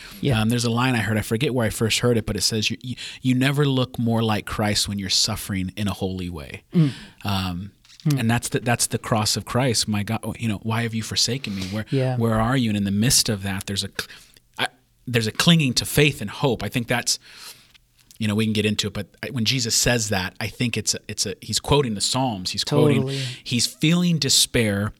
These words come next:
Speaker 2: but quoting a psalm that talks about despair, but ends with God's faithfulness.
Speaker 1: Yeah.
Speaker 2: And there's, there's a
Speaker 1: Yeah.
Speaker 2: point to that. There's, there's a reason why he models that for us.
Speaker 1: I,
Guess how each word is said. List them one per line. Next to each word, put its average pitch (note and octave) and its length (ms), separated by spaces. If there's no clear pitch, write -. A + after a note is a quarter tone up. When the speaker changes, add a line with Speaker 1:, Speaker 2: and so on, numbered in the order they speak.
Speaker 2:
but - 140
quoting C#3 340
a B2+ 40
psalm A2+ 380
that - 140
talks - 340
about G#2+ 240
despair, G#2 560
but G#2 160
ends G#2+ 480
with G#2+ 200
God's F#2 260
faithfulness. D#2+ 720
Speaker 1:
Yeah. C#3+ 520
Speaker 2:
And G#2+ 180
there's, G#2+ 160
there's B2 160
a D3+ 40
Speaker 1:
Yeah. D3 100
Speaker 2:
point F#3+ 220
to A#2+ 100
that. F#2+ 220
There's, G#2+ 180
there's A2+ 160
a A2+ 40
reason D3+ 440
why B2+ 180
he A#2 140
models G#2+ 420
that E2 180
for - 120
us. - 400
Speaker 1:
I, D#3+ 120